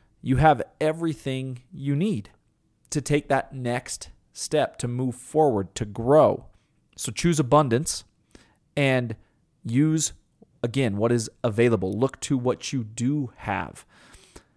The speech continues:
And this will breed more opportunities, more confidence,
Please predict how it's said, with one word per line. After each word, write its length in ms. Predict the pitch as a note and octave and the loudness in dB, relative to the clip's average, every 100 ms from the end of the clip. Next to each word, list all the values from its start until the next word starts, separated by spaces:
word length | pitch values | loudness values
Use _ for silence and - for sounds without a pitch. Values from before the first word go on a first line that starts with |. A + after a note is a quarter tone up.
| _ _ | _ _
And 420 | - A#2+ A#2 A2 - | -2 0 0 -6 -12
this 340 | - A2 B2+ - | -4 2 2 4
will 120 | C3 | 0
breed 300 | A2+ B2 A2 | 4 2 2
more 260 | G#2+ A#2 A2 | 0 2 2
opportunities, 960 | G#2+ A2 F#2+ - A2+ C3 G#3 C4 - - _ _ - | 0 -2 -2 -2 0 0 0 -2 -8 -12 _ _ -10
more 260 | A2 A2 G#2 | -4 -2 -2
confidence, 880 | - B2+ B2 B2 C#3+ E3 F#3 - | -2 0 0 0 -2 -2 -4 -8